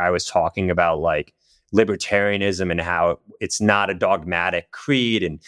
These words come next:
if you look at, you know, Friedman, for instance, he,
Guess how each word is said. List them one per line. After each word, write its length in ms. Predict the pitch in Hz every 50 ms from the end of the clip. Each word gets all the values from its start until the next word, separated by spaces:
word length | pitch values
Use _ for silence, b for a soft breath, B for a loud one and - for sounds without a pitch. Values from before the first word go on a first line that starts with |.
| B B B
if 120 | 104 - -
you 140 | 104 95
look 220 | 98 104 95 - -
at, 220 | 92 87 85 - _
you 100 | - 127
know, 100 | 110 85
Friedman, 440 | - - - 135 131 117 117 117 113
for 200 | 104 - 117 110
instance, 580 | 107 104 104 - - 107 104 98 98 92 - -
he, 460 | - - 95 92 90 87 85 85 -